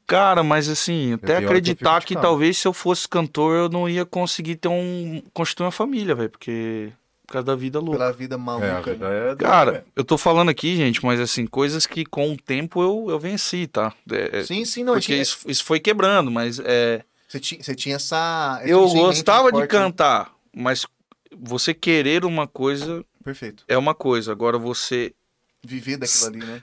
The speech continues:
Speaker 1: você pensar que aquilo é a única coisa que você quer pra sua vida é totalmente diferente. Entende?
Speaker 2: É uma decisão
Speaker 3: Perfeito,
Speaker 2: tremenda pra
Speaker 3: entendi.
Speaker 2: tomar, né?
Speaker 1: Hoje eu sinto com todas as células do meu corpo que eu quero ser cantor. Eu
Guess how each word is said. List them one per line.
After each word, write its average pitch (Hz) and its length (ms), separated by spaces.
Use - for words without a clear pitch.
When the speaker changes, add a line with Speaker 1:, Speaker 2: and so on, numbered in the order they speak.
Speaker 1:
você 139 240
pensar 151 460
que - 80
aquilo 143 240
é - 20
a - 20
única 175 240
coisa 151 220
que - 80
você 131 100
quer 120 120
pra 120 100
sua 117 180
vida 131 220
é 123 40
totalmente 139 360
diferente. 101 520
Entende? 120 460
Speaker 2:
É - 40
uma 90 120
decisão 85 360
Speaker 3:
Perfeito, 95 220
Speaker 2:
tremenda 104 240
pra 92 100
Speaker 3:
entendi. - 100
Speaker 2:
tomar, 82 180
né? - 60
Speaker 1:
Hoje 156 200
eu 170 80
sinto 165 320
com 156 120
todas 175 300
as 160 100
células 147 320
do 131 60
meu 147 180
corpo 147 360
que 165 80
eu 143 40
quero 143 160
ser - 140
cantor. 113 460
Eu 117 120